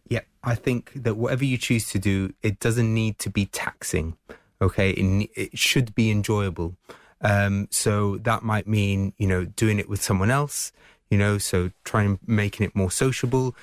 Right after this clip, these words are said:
If you're dieting, it doesn't mean that you can't go out to dinner. It actually might improve your dining experience. So just a, a, any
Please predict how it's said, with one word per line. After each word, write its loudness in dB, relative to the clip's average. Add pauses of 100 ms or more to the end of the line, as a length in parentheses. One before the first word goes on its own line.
(320)
If -2
you're 2
dieting, 0
it -6
doesn't 0
mean 2
that -4
you -6
can't 0
go 0
out -2
to 0
dinner. 0
It -20
actually -2
might 0 (140)
improve 0
your 2
dining 0
experience. -4 (280)
So 2
just -4 (320)
a, -2 (200)
a, 2 (360)
any 2